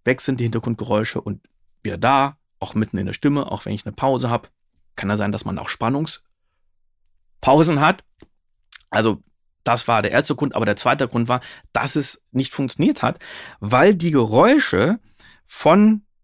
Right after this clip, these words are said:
diesen Tastaturgeräuschen, äh, einfach so laut gewesen sind, dass sie teilweise das Gate angetriggert haben. Also das hat für mich nicht funktioniert. Und wenn man jetzt bei mir in die Signal Chain reinguckt, bei den Plugins, dann sieht man, hey, äh, ich hab ja trotzdem Gate drin, obwohl ich überall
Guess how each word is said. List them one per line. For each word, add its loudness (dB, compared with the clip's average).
diesen 2
Tastaturgeräuschen, 0
äh, 6
einfach 2
so 4
laut 2
gewesen 0
sind, 0
dass -2
sie 0
teilweise 2
das -4
Gate 0
angetriggert -6
haben. -8
Also 0
das 2
hat 0
für 0
mich 0
nicht 2
funktioniert. -4
Und 6
wenn 4
man 4
jetzt 2
bei 0
mir 4
in 2
die 4
Signal 0
Chain 2
reinguckt, 0
bei -2
den -4
Plugins, -2
dann 2
sieht 2
man, 2
hey, 0
äh, -4
ich -8
hab -2
ja -2
trotzdem -4
Gate -4
drin, -6
obwohl 0
ich -2
überall 2